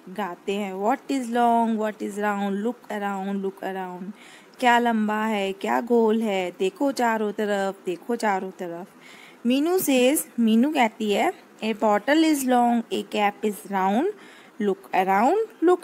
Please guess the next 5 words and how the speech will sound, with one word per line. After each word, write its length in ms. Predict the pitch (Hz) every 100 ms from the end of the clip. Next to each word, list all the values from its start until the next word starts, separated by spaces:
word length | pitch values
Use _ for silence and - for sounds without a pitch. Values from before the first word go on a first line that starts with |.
| -
around." 480 | 294 285 269 269 269 - - - - - - -
एक 240 | 247 180
bottle 380 | 202 196 196 226
लंबी 500 | 208 190 190 185 269
है 340 | 339 339 240